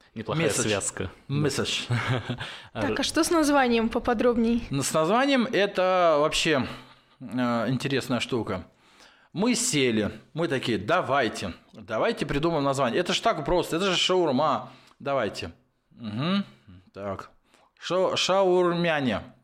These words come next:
Speaker 2: Нет, это уже есть. Шаурмания. М, нет. Кебаб-хаус.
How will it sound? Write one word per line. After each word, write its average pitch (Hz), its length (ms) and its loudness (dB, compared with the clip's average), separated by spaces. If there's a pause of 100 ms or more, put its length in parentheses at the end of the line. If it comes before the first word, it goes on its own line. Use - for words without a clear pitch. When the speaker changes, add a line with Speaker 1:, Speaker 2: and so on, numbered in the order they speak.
Speaker 2:
Нет, 120 280 -6
это 104 140 -2
уже 98 160 -2
есть. 165 340 -2 (340)
Шаурмания. 170 1000 0
М, 110 520 0
нет. 113 220 -2 (680)
Кебаб-хаус. 170 1000 2